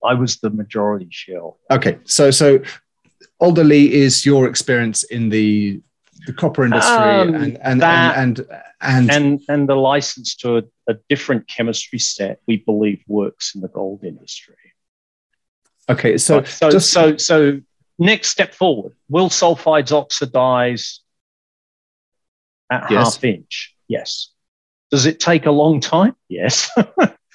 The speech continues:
Speaker 1: right? You've seen the copper ones. I mean, I don't know what Tresvai's ti-, leach time is,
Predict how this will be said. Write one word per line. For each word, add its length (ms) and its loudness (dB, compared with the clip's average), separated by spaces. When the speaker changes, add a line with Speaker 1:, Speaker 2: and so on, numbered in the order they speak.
Speaker 1:
right? 220 0
You've 140 -2
seen 240 2
the 80 -6
copper 320 -2
ones. 540 -4
I 80 -4
mean, 180 0
I 140 2
don't 180 0
know 80 0
what 180 -6
Tresvai's 880 0
ti-, 260 -2
leach 340 -4
time 300 0
is, 380 -2